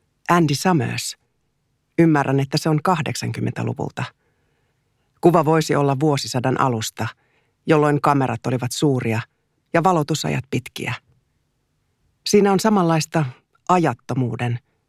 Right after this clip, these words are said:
ja iättömyyden tuntua. Perhonen on liikkeessä. Se on hallitsematon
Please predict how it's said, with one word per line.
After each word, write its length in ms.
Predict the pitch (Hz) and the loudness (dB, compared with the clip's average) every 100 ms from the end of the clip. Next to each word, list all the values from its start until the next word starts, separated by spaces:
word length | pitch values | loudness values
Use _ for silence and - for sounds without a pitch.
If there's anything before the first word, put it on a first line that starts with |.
| _ | _
ja 80 | 180 - | -4 0
iättömyyden 720 | 196 139 - - 120 117 127 | 2 2 -2 -6 -4 -4 -6
tuntua. 440 | 120 120 117 - 117 - _ _ _ _ _ _ _ _ _ _ - | -4 -4 -4 -6 -8 -12 _ _ _ _ _ _ _ _ _ _ 0
Perhonen 500 | 165 147 135 120 127 | 2 2 0 0 0
on 120 | 131 | 0
liikkeessä. 640 | 151 120 - - - - - _ _ _ _ _ _ _ - | 0 -2 -8 -8 -8 -8 -10 _ _ _ _ _ _ _ -4
Se 120 | - | 0
on 100 | 147 | 2
hallitsematon 920 | 139 170 156 123 - 120 120 131 127 | 2 2 2 -2 -6 -6 -4 -2 -4